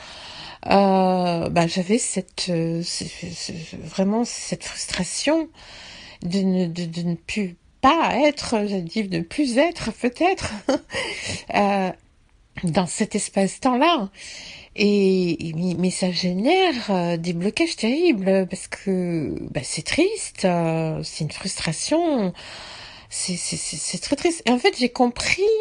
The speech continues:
avec ma réflexion que c'est parce que j'avais peur d'être incomprise. Euh,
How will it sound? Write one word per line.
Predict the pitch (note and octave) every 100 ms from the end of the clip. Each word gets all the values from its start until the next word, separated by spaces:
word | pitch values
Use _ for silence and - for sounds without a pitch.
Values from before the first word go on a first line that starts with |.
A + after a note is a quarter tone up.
| G#4
avec | A3+ A3
ma | A3
réflexion | A3 A#3+ - - F4
que |
c'est | -
parce | - A#3 -
que | - D#4
j'avais | E4 A3 G3 A3
peur | A3 - D#4 F4+
d'être | - F#3 - B3+
incomprise. | C4 - F#3 E3+ - - A3+ G#3+ F3+ D#3 D#3 - - - - - - - - - -
Euh, | G3 F#3+ F#3 E3+